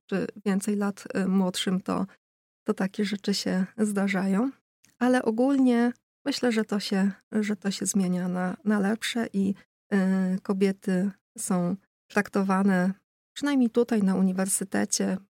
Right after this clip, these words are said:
Mam bardzo krótkie doświadczenie, bo tylko dwuletnie, ale ja osobiście na naszym wydziale też nie dostrzegam, żeby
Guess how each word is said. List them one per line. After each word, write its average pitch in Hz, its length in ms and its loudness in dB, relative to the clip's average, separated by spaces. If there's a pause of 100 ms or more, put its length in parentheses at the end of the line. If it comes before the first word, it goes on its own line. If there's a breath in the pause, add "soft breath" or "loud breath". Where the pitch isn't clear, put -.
(160)
Mam 190 300 2
bardzo 196 280 -2
krótkie 254 340 -4
doświadczenie, 202 680 0
bo 190 120 -6
tylko 196 280 -2
dwuletnie, 202 720 0
ale 190 320 2 (600 soft breath)
ja 220 180 0
osobiście 202 560 -2
na 190 100 2
naszym 190 360 2
wydziale 190 400 -2
też - 260 -6
nie 190 100 2
dostrzegam, 190 680 0
żeby 190 340 -6